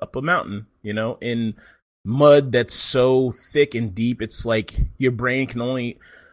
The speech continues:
equate it to sand, like, running on a sandy beach, you know? And you think for every step, half of your energy goes into not slipping.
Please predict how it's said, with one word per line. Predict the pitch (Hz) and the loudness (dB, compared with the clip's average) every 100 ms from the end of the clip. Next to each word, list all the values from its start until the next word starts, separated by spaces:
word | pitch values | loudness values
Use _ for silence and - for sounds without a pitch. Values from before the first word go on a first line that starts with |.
| - | -10
equate | 107 - 131 131 | -6 2 4 4
it | - | 2
to | 117 | -2
sand, | - 135 131 131 123 | 0 0 2 0 -2
like, | - 117 104 | -2 -2 -2
running | 117 131 127 | 0 0 0
on | 117 | -2
a | |
sandy | - 123 123 113 | -2 -2 -2 -2
beach, | 147 117 - - _ _ _ _ _ | -4 -10 -12 -14 _ _ _ _ _
you | 110 | -4
know? | 107 110 123 147 - | -2 -2 -4 -8 -8
And | 113 117 | -4 -2
you | |
think | 113 131 - - - - | -2 -6 -6 -16 -20 -12
for | - | -2
every | 127 143 143 | 0 2 2
step, | - 131 160 - - | 4 4 2 0 -14
half | - 120 120 | -2 0 0
of | 135 | -2
your | 131 | -2
energy | 117 143 131 113 | 0 0 -2 -2
goes | 120 123 | 0 0
into | 117 117 104 | -2 -4 -4
not | 92 107 110 - | -2 -2 -4 -6
slipping. | - 143 107 101 | -4 -4 -6 -8